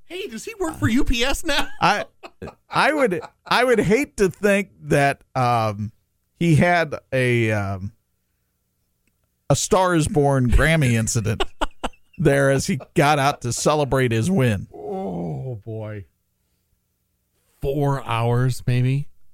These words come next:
Speaker 1: driving with the stomach virus.
Speaker 2: I
Speaker 1: Oh.
Speaker 2: mean, look, the sport is, is difficult enough as is. And you might question the athleticism of just sitting behind a wheel,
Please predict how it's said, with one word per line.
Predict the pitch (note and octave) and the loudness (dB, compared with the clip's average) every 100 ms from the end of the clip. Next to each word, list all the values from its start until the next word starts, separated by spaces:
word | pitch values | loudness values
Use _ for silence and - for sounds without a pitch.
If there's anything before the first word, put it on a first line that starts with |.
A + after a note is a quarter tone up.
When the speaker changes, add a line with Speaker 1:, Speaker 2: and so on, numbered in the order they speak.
| - | -6
Speaker 1:
driving | A2+ A#2+ B2+ | -2 0 0
with | B2+ A2+ | 0 -2
the | |
stomach | G2+ - A#2+ A#2+ - | -6 -2 0 0 -4
virus. | G#2 A2+ A#2 B2 - - _ _ _ _ _ _ _ _ | -4 -2 -2 -4 -8 -20 _ _ _ _ _ _ _ _
Speaker 2:
I | C#3 C#3+ | 0 2
Speaker 1:
Oh. | |
Speaker 2:
mean, | C#3 B3 A3+ - - - | 4 2 -2 -8 -20 -12
look, | G3+ C#4 C#3 - _ _ _ | 0 0 0 -8 _ _ _
the | D#3+ F3 | -2 0
sport | - - D4 E4+ D#4+ | 0 0 0 2 0
is, | G3 C#3 _ _ | -4 -8 _ _
is | F3 D#3 D3 | 2 2 0
difficult | C#3 A3+ A#3+ A#3 F#3 E3+ E3 _ _ | 0 0 2 -2 0 0 -2 _ _
enough | D#3+ D#3 D#3+ - - | 2 4 4 2 -4
as | D3+ D3+ C#3+ C3+ | 0 2 2 0
is. | B2 F#2+ - _ _ - | 0 -2 -10 _ _ -2
And | F3+ | 0
you | C#4 | 0
might | D#4 B3+ A3 | 2 0 0
question | - G3+ F#3 - F3+ F3 E3 | -2 0 0 -2 -2 0 2
the | C3+ C3 B2 A2 _ _ _ | 2 2 2 0 _ _ _
athleticism | D3 C#3 - D3+ D#3 D3 D#3+ C#3+ D3+ C3 | 0 0 0 2 2 0 0 2 2 2
of | A#2 | 0
just | C#3 - - | -2 -2 0
sitting | F#3 F#3+ E3 | 0 2 2
behind | C#3 - D3+ C#3+ | 2 4 4 4
a | A#2+ | 2
wheel, | B2+ C3 A2+ G2 | 4 4 4 2